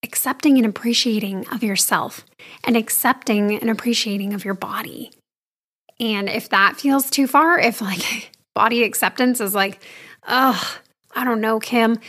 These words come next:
think of it this way. Think of it as body neutrality.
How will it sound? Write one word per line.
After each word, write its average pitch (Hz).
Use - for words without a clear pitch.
think 320
of 370
it 370
this 285
way. 180
Think 285
of 320
it 349
as 247
body 254
neutrality. 214